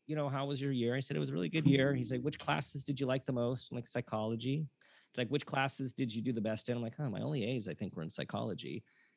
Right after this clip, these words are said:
And he said, "Have you ever become, thought about becoming a psychologist?" I'm like,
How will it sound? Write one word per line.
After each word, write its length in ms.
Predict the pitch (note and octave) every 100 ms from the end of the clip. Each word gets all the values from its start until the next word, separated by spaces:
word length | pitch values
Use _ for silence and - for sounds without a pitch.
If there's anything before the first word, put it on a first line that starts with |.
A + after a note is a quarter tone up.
| _ -
And 60 | C3+
he 60 |
said, 360 | B2+ D#3 C#3+ C3+
"Have 200 | C#3 B2+
you 60 | D3+
ever 100 | D3+
become, 340 | C#3+ C#3 C#3 -
thought 160 | C3
about 140 | C3+ B2+ B2+
becoming 200 | - C3
a 40 | A#2+
psychologist?" 800 | G#2 - D3+ F#3+ - - - _ -
I'm 60 | G2+
like, 120 | E2+